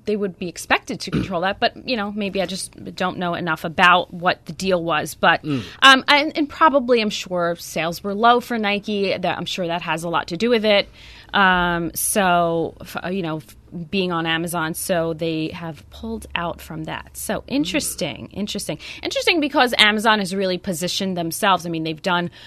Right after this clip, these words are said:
Speaker 1: a huge, huge, uh, campaign for Amazon fashion. You know, I see ads for that all the time now. I look on Amazon. There's still, you know, there's, they still need to keep it going and kind of grow it.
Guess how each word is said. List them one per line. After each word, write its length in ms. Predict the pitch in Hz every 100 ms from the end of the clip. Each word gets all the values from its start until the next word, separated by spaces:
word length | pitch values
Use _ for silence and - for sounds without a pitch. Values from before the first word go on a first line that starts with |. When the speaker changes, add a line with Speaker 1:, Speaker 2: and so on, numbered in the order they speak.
| - -
Speaker 1:
a 100 | 185
huge, 800 | - - 226 277 247 208 185 -
huge, 640 | - - 233 214 190 165 - -
uh, 540 | 165 165 - - 151 - -
campaign 720 | - 202 180 214 208 180 170 - - _
for 340 | - 202 175 -
Amazon 420 | 196 196 175 151
fashion. 600 | - 190 180 - - 185
You 80 | 190
know, 180 | 185 - -
I 140 | 220
see 280 | 220 208 -
ads 300 | 180 165 -
for 100 | 170
that 180 | 170 - _
all 160 | 190 185
the 100 | 175
time 280 | 170 151
now. 220 | 165 - - - - - -
I 120 | 214
look 200 | 226 196
on 140 | 180 180
Amazon. 440 | 175 185 190 165 -
There's 140 | 392
still, 240 | - 427 -
you 120 | 349
know, 240 | 277 240 240
there's, 280 | 320 330 -
they 180 | 330 320
still 280 | - 349 320
need 280 | 262 247 220
to 360 | 262 233 208 - - - -
keep 180 | - 226
it 140 | 226
going 480 | 220 208 180 160 208
and 80 | 190
kind 160 | 196
of 140 | 202 165
grow 320 | 185 185 170
it. 240 | 170 240